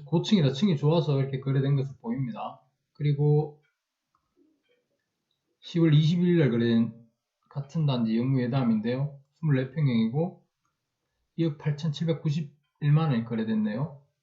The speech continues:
이제 다음 아파트를 한번 보겠습니다.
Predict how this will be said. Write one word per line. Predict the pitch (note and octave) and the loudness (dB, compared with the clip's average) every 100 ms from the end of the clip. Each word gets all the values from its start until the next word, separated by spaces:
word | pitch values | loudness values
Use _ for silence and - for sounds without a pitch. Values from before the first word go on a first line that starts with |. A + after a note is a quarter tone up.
| _ _ _ _ | _ _ _ _
이제 | - | -14
다음 | - C3+ C3+ | -6 -2 -2
아파트를 | C#3 - A#2+ - B2 | -2 -4 -4 0 0
한번 | A2+ | 0
보겠습니다. | G#2+ G#2+ B2 A2 A2+ C#3 E3 - | -4 -6 -6 -4 -2 -4 -6 -12